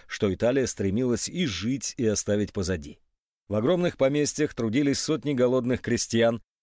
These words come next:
которых эксплуатировали жестокие помещики. Многие итальянцы видели в мафии олицетворение сицилийской отсталости и бедности и надеялись, что мафия исчезнет сама собой,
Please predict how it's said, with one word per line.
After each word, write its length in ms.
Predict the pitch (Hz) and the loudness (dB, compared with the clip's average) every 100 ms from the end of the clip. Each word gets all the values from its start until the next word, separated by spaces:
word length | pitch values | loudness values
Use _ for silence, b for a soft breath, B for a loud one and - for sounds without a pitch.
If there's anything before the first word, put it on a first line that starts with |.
| - | -2
которых 440 | 127 165 165 - | 0 2 0 -2
эксплуатировали 840 | - 147 - 139 131 160 165 160 156 | -4 -4 0 0 2 0 0 2 2
жестокие 560 | 123 131 139 131 123 | 0 -2 -2 0 2
помещики. 680 | 113 117 147 - - - - _ _ _ - | 2 2 0 -2 -8 -14 -20 _ _ _ -6
Многие 380 | 117 180 165 170 | 0 2 2 2
итальянцы 560 | 156 156 156 151 165 | 2 4 2 2 0
видели 320 | 160 135 131 | 0 2 2
в 100 | 120 | 2
мафии 460 | 107 127 123 139 139 | 2 0 0 0 0
олицетворение 800 | 139 123 117 120 101 120 131 135 | 0 0 -2 -2 0 0 0 -2
сицилийской 680 | 120 113 - 120 127 - 127 | -2 -4 -4 -2 -2 0 0
отсталости 840 | 127 123 110 - 214 175 117 - 107 | 0 -2 -2 -2 0 2 0 0 -2
и 80 | |
бедности 500 | 107 180 156 160 - | 0 0 0 -2 -2
и 180 | 151 127 | -2 0
надеялись, 640 | 104 90 117 147 147 143 - _ _ | -2 0 2 2 2 0 -4 _ _
что 200 | - 170 | -4 0
мафия 340 | 185 220 202 196 | 2 2 0 -2
исчезнет 500 | 160 220 190 175 165 | -2 -2 -2 -2 0
сама 280 | 165 165 165 | 0 2 2
собой, 400 | 151 147 190 | 2 2 2